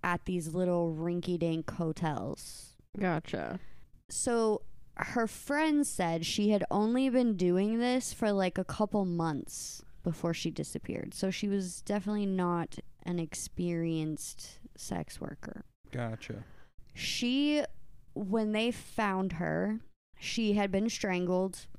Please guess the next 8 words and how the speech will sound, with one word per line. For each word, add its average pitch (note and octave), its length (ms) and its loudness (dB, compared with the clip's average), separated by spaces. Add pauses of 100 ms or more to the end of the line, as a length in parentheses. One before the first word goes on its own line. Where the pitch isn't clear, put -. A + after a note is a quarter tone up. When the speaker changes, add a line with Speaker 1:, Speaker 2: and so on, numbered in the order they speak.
(400)
Speaker 1:
and F#3 160 2
she A3 380 2 (180)
also F3 680 2 (260)
had D3+ 580 0 (360)
the E3 400 2
triangular F3 1120 2
shaped E3+ 540 0 (100)
rocks D#3 1040 -2